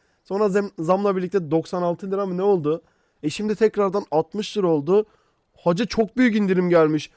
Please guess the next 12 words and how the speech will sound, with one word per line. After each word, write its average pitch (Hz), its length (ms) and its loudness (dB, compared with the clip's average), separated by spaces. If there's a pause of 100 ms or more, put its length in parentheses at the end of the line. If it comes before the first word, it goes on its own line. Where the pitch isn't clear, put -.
(200)
Oğlum, 202 300 4
yüzde 196 200 2
kaç 254 280 2
gelmiş 285 360 2
indirim? 196 400 2 (340)
Hemen 269 300 6
şunu 247 220 0
söylemek 226 380 6
istiyorum, 233 320 2
ardından 220 480 4
da 240 40 8
gelen 196 560 4